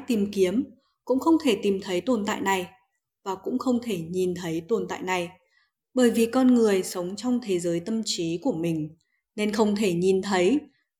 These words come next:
và không thể tìm được những thứ của thế giới thật. Trong Thiên Chúa giáo, tồn tại của Chúa Thánh Linh và Chúa Cha là Chúa, chính là chân lý. Trong đạo Phật, họ gọi tồn tại của chân lý là Phật,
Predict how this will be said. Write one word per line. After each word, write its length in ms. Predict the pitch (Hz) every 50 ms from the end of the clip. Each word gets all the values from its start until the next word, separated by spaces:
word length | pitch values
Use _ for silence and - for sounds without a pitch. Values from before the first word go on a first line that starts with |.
| _ -
và 140 | 233 220
không 220 | 220 - 302 311 302
thể 280 | 302 285 220 185 - - -
tìm 260 | 202 196 180 180 175
được 200 | 180 180 170 170 - _ - - - _ -
những 160 | 214 226 262 - -
thứ 240 | - 180 165 165 190 -
của 160 | - - 180 160 -
thế 180 | - 170 160
giới 180 | 151 165 160 160
thật. 180 | 160 202 196 - - - - _ _ _ _ _ _ _ _ _ _ _ _ _ _ _ _ _ _
Trong 220 | - - 208 202
Thiên 200 | 196 220 220 196 180
Chúa 180 | - 185 180 175
giáo, 460 | 170 185 165 165 160 165 180 247 294 - - _ _ _ _ _ _
tồn 200 | 247 240 226 220
tại 200 | 240 233 220 214 - -
của 120 | 214 190 180 -
Chúa 220 | - - 190 190
Thánh 280 | 190 190 202 185 190 214
Linh 300 | 240 262 277 269 269 269 254 - - -
và 140 | 180 170 165 165
Chúa 200 | - - 170 170 165
Cha 460 | - - 214 220 220 220 220 214 - - _ _ _ _ _ _
là 220 | - 220 214 208 208
Chúa, 380 | - - 214 190 185 196 254 311 - - - _ _ _ _ _
chính 340 | _ - - 202 175 180 214
là 140 | 247 233 190 -
chân 140 | - 196 185
lý. 420 | 180 175 170 160 160 180 247 294 - - _ _ _ _ _ _ _ _ _ _ _ -
Trong 200 | - 208 190 190
đạo 160 | 196 - - -
Phật, 160 | - 220 202 208 - - _ _ _ _ _ _ _
họ 220 | - - 226 226
gọi 200 | 220 247 233 - - -
tồn 180 | 240 233 220 214 233
tại 200 | 233 226 - - - - - _ _ _ _
của 140 | - 208 185
chân 200 | - - 226 220
lý 320 | 214 202 185 170 170 185
là 240 | 240 254 214 196 - -
Phật, 140 | 196 180